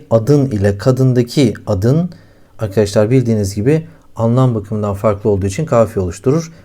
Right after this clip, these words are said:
Dört ses benzerliğinden ötürü de zengin kafiyedir. Yani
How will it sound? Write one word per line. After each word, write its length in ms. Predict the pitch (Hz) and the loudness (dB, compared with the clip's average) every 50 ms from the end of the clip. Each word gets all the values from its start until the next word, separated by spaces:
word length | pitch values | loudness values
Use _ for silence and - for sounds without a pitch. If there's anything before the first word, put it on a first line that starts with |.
| - - - | -14 -4 2
Dört 200 | 151 156 143 135 | 2 2 2 2
ses 260 | - 123 110 - - | 0 -2 -2 -2 -2
benzerliğinden 600 | 117 113 110 104 110 107 101 107 107 107 110 107 107 | -2 -2 0 0 0 0 0 0 -2 -2 -2 -2 -4
ötürü 300 | 95 95 101 95 92 92 | -4 -4 -4 -2 0 2
de 200 | 135 151 156 160 - - - - | 2 2 0 -2 -8 -18 -20 -18
zengin 400 | - - 117 113 110 113 110 101 | -8 -4 -2 -2 -2 -2 -4 -4
kafiyedir. 680 | - - 92 90 90 - 104 92 101 131 135 135 - - - - - | -2 -2 -2 -2 -2 -4 -4 -2 0 0 0 0 -4 -18 -16 -8 -4
Yani 280 | 123 104 95 92 98 | -2 -2 -2 -2 -4